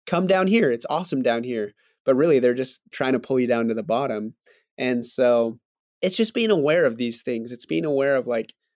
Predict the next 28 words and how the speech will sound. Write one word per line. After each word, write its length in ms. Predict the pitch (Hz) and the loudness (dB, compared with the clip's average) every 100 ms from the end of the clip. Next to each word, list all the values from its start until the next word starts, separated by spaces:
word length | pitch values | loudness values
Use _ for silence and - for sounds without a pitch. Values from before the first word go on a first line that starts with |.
| _ _ | _ _
no, 140 | 175 | 0
it's 180 | 123 113 | 0 0
okay 320 | 185 180 170 | -4 -2 -2
to 80 | 165 | -2
be 140 | 127 123 | -2 -2
a 80 | |
little 200 | 123 120 | -2 -4
bit 200 | 120 113 | -4 -6
different. 440 | - 117 - - - - - | -4 -6 -8 -12 -12 -16 -8
That's 260 | 135 151 | -8 -6
what 140 | 147 135 | -6 -6
we 80 | 131 | -6
should 280 | - 131 | -6 -8
be 140 | 123 120 | -4 -4
okay 300 | 117 - 123 | -6 -8 -6
with. 220 | 120 117 | -8 -8
We 120 | - 123 | -12 -12
shouldn't, 340 | - 135 131 _ _ _ _ _ _ _ _ | -10 -10 -10 _ _ _ _ _ _ _ _
I 40 | |
don't 140 | 151 120 | -4 -2
know. 120 | 110 | -2
It's 220 | 127 139 | -4 -10
kind 220 | - 175 | -8 -6
of 80 | 160 | -4
hard 200 | 139 127 | 0 0
to 60 | 117 | 0
say 260 | - 123 | 0 0
because 580 | 120 120 120 113 117 - | 0 -6 -6 -6 -6 -16